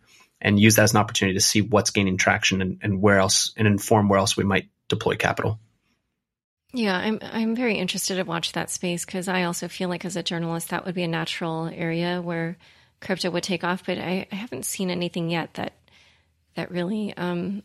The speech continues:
Speaker 2: I mean, I guess you could say CryptoKitties, but obviously that was sort of a, a flash in the pan.
Speaker 1: Yeah,
Speaker 2: Um,
Speaker 1: exactly.
Speaker 2: one thing I wanted to ask about also was, you know, as you mentioned, you previously worked in an E T F company, and there was news recently that Van Eck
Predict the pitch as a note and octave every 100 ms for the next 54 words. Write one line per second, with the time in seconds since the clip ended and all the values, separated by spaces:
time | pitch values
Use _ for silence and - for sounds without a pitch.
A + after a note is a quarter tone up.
0 | - G#3+ G3+ G3 F3+ - - F#3 F3 -
1 | F3+ - E3 - E3 D#3+ - - - D#3+
2 | E3 - - - - - G3 - _ -
3 | F#3 F3+ E3+ - E3+ G#3 E3+ G2+ G2 G#2+
4 | - - - A3+ A2+ G#2 - G#2+ G2+ G#2+
5 | - - - _ _ _ _ A#3+ C4+ E4
6 | E4 B3+ A3 G3+ - G3 - G#3+ - G3
7 | - G3+ F#3+ E3+ - - G3+ F#3+ F3+ -
8 | F#3+ F#3 F#3 - F3+ F3+ - G3 F#3 F#3+
9 | E3+ F#3 F3+ F3+ - F#3 - F#3+ - F#3
10 | F3 F#3 F3+ F3+ - - - - - G3+
11 | G3 A3 G3 G3+ - G3+ F#3+ G3+ F3+ -
12 | G3 F#3+ G3 - G3 F3+ - F3+ -